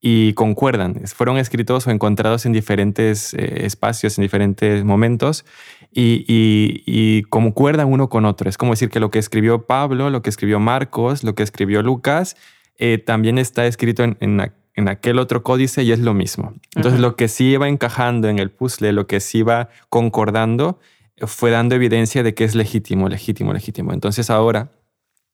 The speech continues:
Speaker 1: esos códices están en, en internet. Bueno, ahora mismo están, eh, en los museos. Por ejemplo, yo
Speaker 2: <laughs>
Speaker 1: pude ver el, el, el que está en,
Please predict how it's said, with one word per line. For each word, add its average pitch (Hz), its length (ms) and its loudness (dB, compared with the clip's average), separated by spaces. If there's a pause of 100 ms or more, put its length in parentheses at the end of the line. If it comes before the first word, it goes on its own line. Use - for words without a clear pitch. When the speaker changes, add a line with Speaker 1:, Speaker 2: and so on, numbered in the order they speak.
Speaker 1:
esos 120 280 -2
códices 110 420 0
están 104 460 0 (440)
en, 98 240 2
en 98 140 4
internet. 101 600 2
Bueno, 95 300 2
ahora 98 260 0
mismo 117 200 0
están, 104 500 -2 (100)
eh, 95 380 0
en 98 160 4
los 101 140 2
museos. 110 540 0
Por 98 140 -4
ejemplo, 101 300 2
yo 104 260 2
Speaker 2:
<laughs> - 20 -20
Speaker 1:
pude 110 220 4
ver 101 160 4
el, 98 220 0 (500)
el, 101 400 2
el 101 140 2
que - 80 -2
está 98 400 0
en, 95 420 2